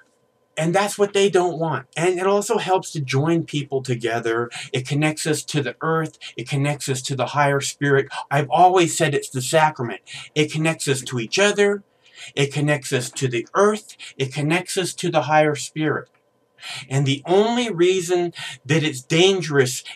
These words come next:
in any way is because it's illegal, which creates the black market, which puts it in the hands of criminals who don't care if they sell it to twelve-year-olds or ten-year-olds or whatever, which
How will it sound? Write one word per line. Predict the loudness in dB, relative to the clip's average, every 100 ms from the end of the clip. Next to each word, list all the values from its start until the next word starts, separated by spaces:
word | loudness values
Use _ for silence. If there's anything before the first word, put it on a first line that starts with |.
| -2
in | 2 2 0
any | 2 2 2 2
way | 4 4 4 0 -2 -6 -2
is | -2 0
because | 0 0 -2 2
it's | 4 2 2
illegal, | 4 4 4 2 2 4 4 2 -2 _ _ _ -20 -16 -2
which | 0 0
creates | -6 4 6 8 6 2 -2
the | -4 0
black | 4 4 2
market, | 0 -2 -2 -8 -8 -12 0
which | 0 0 -4
puts | 0 0 0 -2
it | -2
in | 0 -2
the |
hands | 0 0 0 0
of | -4
criminals | -6 -4 0 0 0 -2 -4 -12 -6
who | 4 6
don't | 6 2
care | -4 -2 0 2 0
if | 0
they | -2
sell | 0 0 2
it | 0 -4
to | -8
twelve-year-olds | -8 0 4 4 4 0 -2 -2 -4 -10 -18 -20 _ _ _ -20 -10
or | -6 -6
ten-year-olds | -6 -2 0 2 0 0 -6
or | -4 -4
whatever, | -2 -2 0 -2 -4 -8 -12 _ _ _ _ _ _ _ -20 -20 -10
which | 0 0 0 -6